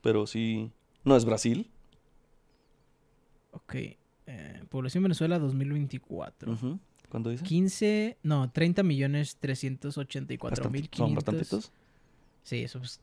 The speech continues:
Speaker 2: que tú, quince millones en RuneScape. <laughs>
Speaker 1: Fí-, fíjate, imagínate.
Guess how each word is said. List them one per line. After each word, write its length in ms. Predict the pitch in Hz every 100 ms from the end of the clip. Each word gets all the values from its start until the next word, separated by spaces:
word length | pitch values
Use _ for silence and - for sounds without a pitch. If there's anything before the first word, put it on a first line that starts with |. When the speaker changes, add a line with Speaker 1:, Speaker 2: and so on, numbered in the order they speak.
| _
Speaker 2:
que 260 | 120 117
tú, 200 | 117 127
quince 300 | 127 160 156
millones 420 | 165 147 151 156 151
en 120 | 135
RuneScape. 520 | 202 175 - - - - - _ _
<laughs> 440 | _ _ _ _ -
Speaker 1:
Fí-, 220 | 190 233
fíjate, 360 | 185 220 190 196 _ _ -
imagínate. 540 | 156 123 147 190 262